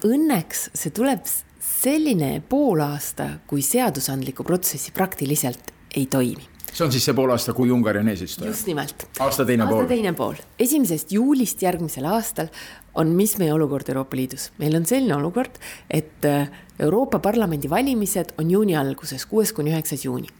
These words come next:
Speaker 1: Juulis tuleb parlament-, vabandust, Euroopa Parlamendi valimised on meil, äh, juuni alguses. Juuni lõpus tuleb kokku ülemkogu, kus liidrid otsustavad, kes saavad olema uued need Euroopa Liidu liidrid.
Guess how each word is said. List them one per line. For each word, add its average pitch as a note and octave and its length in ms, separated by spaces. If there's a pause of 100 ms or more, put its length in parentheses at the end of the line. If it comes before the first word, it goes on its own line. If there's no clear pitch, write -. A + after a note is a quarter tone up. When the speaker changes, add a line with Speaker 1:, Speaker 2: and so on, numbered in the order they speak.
(540)
Speaker 1:
Juulis A3+ 680
tuleb E3+ 360
parlament-, G3 720
vabandust, C3+ 460 (760)
Euroopa A#3 240
Parlamendi E3 420
valimised G#3 720
on D3+ 240
meil, C#3+ 400
äh, C3+ 320
juuni G#3+ 400
alguses. C#3 540 (1000)
Juuni G#3+ 400
lõpus A3+ 480
tuleb D#3 240
kokku A3+ 320
ülemkogu, D#3 600
kus - 200
liidrid G3+ 480
otsustavad, C#3 480
kes - 240
saavad F3+ 280
olema F3+ 280
uued E3+ 480
need C#3+ 160
Euroopa D#3+ 320
Liidu D3 200
liidrid. - 480